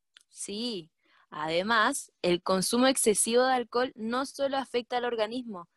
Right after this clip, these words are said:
sino también las relaciones personales con los amigos,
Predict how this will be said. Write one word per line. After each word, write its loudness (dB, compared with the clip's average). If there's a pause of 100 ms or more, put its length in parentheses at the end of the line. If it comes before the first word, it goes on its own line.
(120)
sino -4
también -2
las -4
relaciones -2 (100)
personales -2
con -6
los -6
amigos, 2